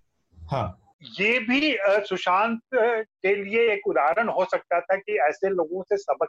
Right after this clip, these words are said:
Speaker 2: लें वो।
Speaker 1: सबक लेते।
Speaker 2: शायद कहीं कुछ गड़बड़ी हुई और उंगली नहीं रखी जा सकती कि यह असुरक्षा भावनात्मक थी, आ-, आर्थिक तो नहीं थी, आर्थिक असुरक्षा नहीं थी उनके पास,
Speaker 1: हम्म।
Speaker 2: भावनात्मक हो सकती है या सही गाइडेंस।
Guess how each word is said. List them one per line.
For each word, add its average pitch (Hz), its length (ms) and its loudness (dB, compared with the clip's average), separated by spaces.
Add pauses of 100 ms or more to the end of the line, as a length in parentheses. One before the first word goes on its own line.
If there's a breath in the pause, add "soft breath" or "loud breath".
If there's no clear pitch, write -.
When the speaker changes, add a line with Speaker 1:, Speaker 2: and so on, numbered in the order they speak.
Speaker 2:
लें 127 180 -12 (140)
वो। 233 220 -10 (220)
Speaker 1:
सबक 139 260 -4
लेते। 95 380 -6
Speaker 2:
शायद 214 420 2
कहीं 208 200 0
कुछ 214 260 -2
गड़बड़ी 175 720 -2 (140)
हुई 175 360 -2
और 175 280 2 (280)
उंगली 160 320 0
नहीं 226 200 0
रखी 220 260 -2
जा 190 140 2
सकती 160 360 -4
कि 160 260 -6
यह 190 60 4
असुरक्षा 170 680 0
भावनात्मक 143 680 0
थी, 156 400 -10 (520 soft breath)
आ-, - 180 0
आर्थिक 139 300 0
तो 196 140 0
नहीं 151 220 -4
थी, 135 160 -4
आर्थिक 139 440 0
असुरक्षा 170 420 0
नहीं 139 220 -4
थी 135 160 -10
उनके 120 200 -10
पास, 196 260 -2 (400 loud breath)
Speaker 1:
हम्म। 151 100 2
Speaker 2:
भावनात्मक 156 680 0
हो 151 100 2
सकती 151 420 -4
है 147 380 2
या 180 460 0 (260)
सही 247 460 -2
गाइडेंस। 151 760 -2